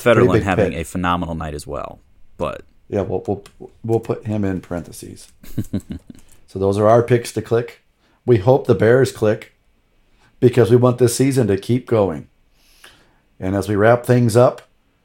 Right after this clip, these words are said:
Speaker 1: as always, you can keep up with all things West Branch football on the interweb, Stephen.
Speaker 2: That's right.
Speaker 1: The interwebs.
Speaker 2: Just follow at W B Bears Football Twitter.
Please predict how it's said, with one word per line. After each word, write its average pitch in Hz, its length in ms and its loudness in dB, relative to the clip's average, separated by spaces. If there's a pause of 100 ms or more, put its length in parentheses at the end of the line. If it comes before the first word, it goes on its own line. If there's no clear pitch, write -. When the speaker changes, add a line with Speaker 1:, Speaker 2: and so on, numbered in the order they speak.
(240)
Speaker 1:
as 127 460 6
always, 131 520 4
you 135 80 -2
can 127 160 -4
keep 131 240 -4
up 127 160 0
with 113 140 -4
all 131 400 0
things 131 340 -4
West 117 240 0
Branch 107 220 -4
football 135 580 0 (340)
on 82 160 -6
the 90 100 -8
interweb, 92 600 0
Stephen. 104 500 -6
Speaker 2:
That's 80 220 -14
right. 104 260 0 (120)
Speaker 1:
The - 80 -10 (120)
interwebs. 104 840 -2
Speaker 2:
Just - 220 -8
follow 101 500 0
at 107 260 -4
W 104 260 -2
B 101 100 -8
Bears 98 280 2
Football 113 640 0
Twitter. 113 540 0